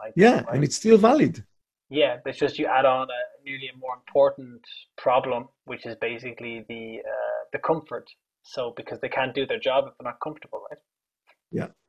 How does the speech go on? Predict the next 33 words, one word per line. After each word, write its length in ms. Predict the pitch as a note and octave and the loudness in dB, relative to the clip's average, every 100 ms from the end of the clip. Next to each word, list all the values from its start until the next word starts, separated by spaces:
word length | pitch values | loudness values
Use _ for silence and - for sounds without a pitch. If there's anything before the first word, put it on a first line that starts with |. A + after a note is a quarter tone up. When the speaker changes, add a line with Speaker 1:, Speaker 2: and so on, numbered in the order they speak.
| _ _ _ _ _ _ | _ _ _ _ _ _
Speaker 1:
Yeah, 140 | - A2+ _ _ _ _ _ | -16 -16 _ _ _ _ _
exactly. 400 | _ B2 A#2 - _ _ - - _ - | _ -16 -16 -18 _ _ -20 -20 _ -14
Okay, 260 | - B3 - - | -6 -4 -6 -14
that's 140 | - | -16
cool. 340 | - B3+ - _ - - _ | -2 0 0 _ -20 -20 _
That's 140 | D3+ - | -8 0
really 180 | F3 | 2
interesting. 340 | F#3+ F#3 D3+ - | 4 4 2 2
And 100 | D#3 | 0
then 180 | D3+ D#3 F3+ | 0 0 0
I 40 | |
guess 300 | F3 D3+ - - | 4 4 2 -4
through 120 | D#3 | 2
those 260 | D#3 D3 | 2 4
seven 600 | - C#3+ D3 C3+ B2+ B2+ _ _ - | 4 4 2 -4 -8 -18 _ _ -2
phases, 680 | C3+ C#3+ C#3 A#2 _ - _ _ _ - | 0 0 -2 -8 _ -20 _ _ _ -8
uh, 300 | B2 A#2+ A#2 A#2 | -4 -2 -2 -6
this, 160 | A#2+ _ | -12 _
the, 220 | B2+ A#2 A2+ | -6 -6 -8
the 60 | A#2+ | -12
Y 400 | A2+ A#2 A#2+ A#2+ | -4 0 0 -2
seven, 480 | - C#3+ C3+ A2+ A#2 _ _ _ _ _ _ _ - | -4 -2 0 -4 -8 _ _ _ _ _ _ _ -12
you, 160 | D#3 D3+ | -8 -6
you 140 | D3+ | -6
kind 260 | C#3+ D3+ D3 | -2 2 2
of 80 | C#3 | 2
take 220 | C#3+ C#3+ | 0 0
them 140 | C#3 C3 | -8 -6
from 160 | C3+ | -6
the 60 | C3 | -6
point 340 | - C#3 C3+ | -2 0 0
of 60 | A#2 - | -2 0
ideation 720 | C#3+ C3 B2+ D3+ - G3 G3+ | 0 0 -4 -4 -4 -6 -8